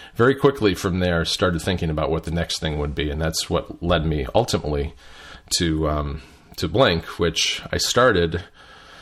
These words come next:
I think, uh, I guess I started it probably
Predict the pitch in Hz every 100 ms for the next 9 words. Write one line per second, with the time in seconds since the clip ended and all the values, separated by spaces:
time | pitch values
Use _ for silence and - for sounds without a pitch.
0 | - - - 90 - 165 123 117 - -
1 | - - - - - 110 113 107 113 104
2 | 98 - 104 98 98 - 95 92 90 92
3 | 90 85